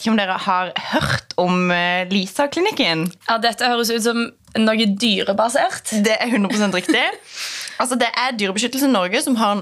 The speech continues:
Speaker 1: åpnet, eh, Norges første veterinærklinikk, som er gratis, eh, for eier av dyr som av ulike grunner ikke kan betale for, eh, veterinærbehandling selv.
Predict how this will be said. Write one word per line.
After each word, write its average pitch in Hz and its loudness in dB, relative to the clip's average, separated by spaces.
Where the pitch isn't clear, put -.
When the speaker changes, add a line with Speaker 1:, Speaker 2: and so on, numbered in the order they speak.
Speaker 1:
åpnet, 214 0
eh, 180 0
Norges 185 2
første - -4
veterinærklinikk, 202 -2
som - -2
er 180 -4
gratis, 269 -2
eh, 196 0
for 208 0
eier 208 0
av 185 -2
dyr 214 0
som 196 -2
av 185 0
ulike 165 0
grunner 175 0
ikke 208 -2
kan 180 -2
betale 175 0
for, 170 0
eh, 170 2
veterinærbehandling 165 0
selv. 170 -4